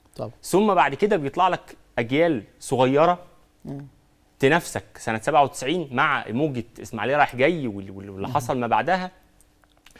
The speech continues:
Speaker 2: تقدر طول الوقت تبقى على القمة، تقدر طول الوقت تبقى عادل إمام.
Speaker 1: مم.
Speaker 2: دي مسألة أنا رأيي مح-، يعني محتاجة حاجات كتير. رقم واحد فيها مش بس الموهبة الجبارة اللي ربنا اداها ل-، للأستاذ عادل إمام،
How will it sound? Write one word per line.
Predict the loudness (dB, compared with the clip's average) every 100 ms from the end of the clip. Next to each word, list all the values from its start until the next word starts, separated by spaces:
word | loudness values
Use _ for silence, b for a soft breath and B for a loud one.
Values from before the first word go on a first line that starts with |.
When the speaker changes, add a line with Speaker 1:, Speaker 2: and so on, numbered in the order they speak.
| b b 0
Speaker 2:
تقدر | 0 2 -4
طول | -4 -4 -2
الوقت | 0 -2 -4 -6
تبقى | -6 -4
على | -4
القمة، | -4 -8 -8 -14 _ _ _ _
تقدر | 0 0 0
طول | -2
الوقت | -2 0
تبقى | 2
عادل | 2 0
إمام. | -4 -6 -10 _ _ _
Speaker 1:
مم. | -10 -10 -12 _
Speaker 2:
دي | -2
مسألة | 0 0 0 0 0
أنا | 0 0
رأيي | 0 0 -2
مح-، | -6 -10 -10
يعني | -8 -6
محتاجة | -8 -6 -2 0
حاجات | 0 -4 -4
كتير. | -8 -10 -12 _ _ b b b b -2
رقم | 0 2 2
واحد | 0 -2 -6 -8
فيها | -8 -6 -4 -6 -8 _ _ _ _ b b b -4
مش | -2
بس | 2 2 2
الموهبة | -2 0 0
الجبارة | 2 0 4 4 4 0 -4
اللي | -4
ربنا | -4 -2 -2 -2 -6
اداها | -8 -6 -6
ل-، | -8
للأستاذ | -10 -12 -16 -8 -2
عادل | -2 -2
إمام، | -8 -10